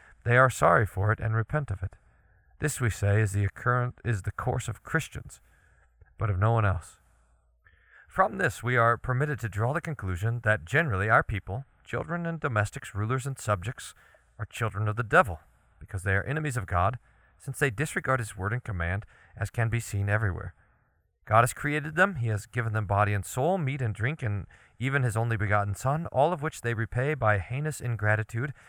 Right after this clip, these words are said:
and act as though they could live and prosper without him. Yea, if they could, they would dr-, they would dethrone him.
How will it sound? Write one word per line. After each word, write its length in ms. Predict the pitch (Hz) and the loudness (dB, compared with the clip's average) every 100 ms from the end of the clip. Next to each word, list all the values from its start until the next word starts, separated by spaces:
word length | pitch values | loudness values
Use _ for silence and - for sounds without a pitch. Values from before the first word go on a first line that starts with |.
| - | -14
and 160 | - 113 | -4 2
act 260 | 113 147 - | 2 2 -2
as 120 | 110 | -2
though 180 | 117 127 | -2 0
they 160 | 123 | -2
could 240 | - 139 101 | -4 -6 -2
live 300 | 107 127 131 | 0 0 -2
and 180 | 135 | -4
prosper 460 | - 101 101 - 107 | 0 2 2 -2 -4
without 340 | 98 98 107 | 0 4 4
him. 140 | 87 71 - _ _ _ _ - | 2 -6 -14 _ _ _ _ -4
Yea, 240 | 104 117 | 2 4
if 120 | 151 | 2
they 140 | 113 110 | 0 -2
could, 340 | - 127 143 | 0 -2 2
they 160 | 117 127 | 2 2
would 240 | 127 127 | 0 -4
dr-, 180 | 104 104 - - | -4 -6 -8 -4
they 160 | 107 123 | 0 0
would 180 | 131 | 0
dethrone 460 | 107 104 - 117 113 | -2 -4 0 2 2
him. 240 | 80 76 | 0 -4